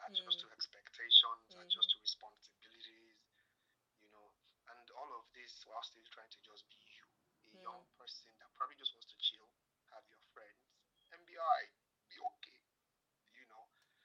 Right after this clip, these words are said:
Speaker 1: So it's, it was an interesting journey that was filled with a lot of things,
Speaker 2: Mm.
Speaker 1: you know. So it's, it was,
Speaker 2: Mm.
Speaker 1: so, like, how would I describe altogether? I would say it was a mix of a lot of uncomf-, uncomfortable times, growing times, painful period,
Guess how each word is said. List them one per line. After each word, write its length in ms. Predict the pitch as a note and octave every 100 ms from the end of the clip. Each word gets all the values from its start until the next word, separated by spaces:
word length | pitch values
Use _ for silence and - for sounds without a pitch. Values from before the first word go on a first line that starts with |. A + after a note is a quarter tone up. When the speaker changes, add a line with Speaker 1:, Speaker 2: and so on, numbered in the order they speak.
| _ -
Speaker 1:
So 160 | C3 A#2+ - A#2+
it's, 320 | - B2 _ - _ _
it 140 | B2+ C3
was 240 | C3+ C3+ - _ B2
an 140 | C3 A#2+ C3
interesting 480 | B2+ C3+ C3+ - D3+
journey 240 | A#2 A2+ A2
that 100 | G#2
was 140 | -
filled 160 | - -
with 140 | -
a 40 | -
lot 140 | - -
of 60 | -
things, 280 | - - - - _ _ _ _ -
Speaker 2:
Mm. 240 | F#3 F3+ F3+
Speaker 1:
you 80 |
know. 140 | - G#3
So 400 | - - A3+ - -
it's, 340 | - - -
it 80 | -
was, 100 | A3+
Speaker 2:
Mm. 220 | F#3+ F#3 F3 -
Speaker 1:
so, 140 | C3+ B2+ A#2+ -
like, 140 | C3 C3
how 80 | C#3+
would 80 | C3
I 80 | -
describe 320 | - - A#2
altogether? 460 | A2+ A#2 - A2 A2
I 100 | G#2+ G#2+
would 80 |
say 100 | -
it 80 | A2+
was 160 | G#2+ G#2
a 80 | G#2+
mix 300 | A2 - - -
of 80 | -
a 80 | -
lot 160 | G#2+ -
of 60 | _ _ -
uncomf-, 480 | _ - A#2 - - _ _ _ -
uncomfortable 580 | A2 - A#2+ - - C3 -
times, 720 | B2 A2+ A2+ A#2 _ - - _ -
growing 300 | A#2+ A#2+ A#2
times, 560 | A#2 A2 G#2+ G#2+ - -
painful 360 | F3 F#3+ - -
period, 360 | - - G#2+